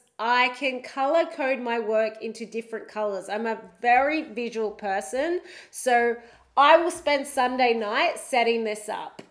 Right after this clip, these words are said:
What I will do and what I recommend you do is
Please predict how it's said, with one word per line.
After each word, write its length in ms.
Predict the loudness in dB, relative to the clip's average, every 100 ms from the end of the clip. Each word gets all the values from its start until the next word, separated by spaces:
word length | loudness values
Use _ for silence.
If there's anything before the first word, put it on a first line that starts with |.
| _ _
What 320 | -4 2 4 6
I 200 | 4 2
will 200 | -2 -6
do 380 | -6 -2 -2 -2
and 140 | -4 -2
what 120 | 0
I 120 | 2
recommend 600 | 0 -2 -4 -4 -4 -4
you 120 | -8
do 320 | -6 -6 -6 -8 -6
is 340 | -4 -2 -4